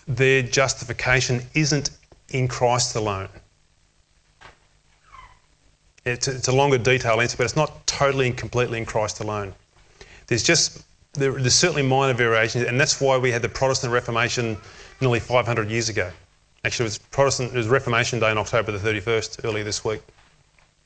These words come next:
And that's the very reason, because, uh, there was, there was a protest against what the church of the day was proclaiming, and it wasn't Christ alone.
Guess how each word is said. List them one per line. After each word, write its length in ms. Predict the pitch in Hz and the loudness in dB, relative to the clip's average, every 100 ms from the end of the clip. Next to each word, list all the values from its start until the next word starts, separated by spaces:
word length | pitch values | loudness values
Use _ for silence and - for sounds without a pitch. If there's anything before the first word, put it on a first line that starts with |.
| _ _ _ _ - - | _ _ _ _ -6 -4
And 140 | 120 | 0
that's 160 | 123 - | 0 0
the 80 | 113 | 0
very 200 | 113 107 | 2 4
reason, 300 | 113 110 107 | 2 2 -2
because, 480 | 104 117 104 - - - - - - - - | -4 -4 -4 -4 -10 -20 -20 -20 -20 -18 -6
uh, 140 | 107 | -4
there 120 | 101 110 | -2 -2
was, 260 | 101 - - | -2 -4 -4
there 100 | 117 | -4
was 120 | 107 | -2
a 40 | |
protest 640 | - - 139 135 113 - 123 | -4 2 2 2 2 2 -2
against 520 | 107 113 - - - _ _ _ - 139 | -2 0 2 0 -4 _ _ _ -8 2
what 260 | 127 113 123 | 2 2 -2
the 300 | 120 113 110 | 0 -2 -4
church 400 | - 127 117 113 | 0 0 0 -2
of 60 | |
the 60 | 110 | 0
day 220 | 110 110 | 2 2
was 420 | 107 107 - - - | 2 -2 -4 -6 -10
proclaiming, 460 | - - 117 113 107 | -10 -4 -2 0 0
and 80 | 101 | -2
it 80 | |
wasn't 340 | 117 113 107 - | -2 -2 -6 -10
Christ 460 | - 107 104 - 113 | -2 0 0 -4 -6
alone. 360 | 107 101 98 | -6 -6 -8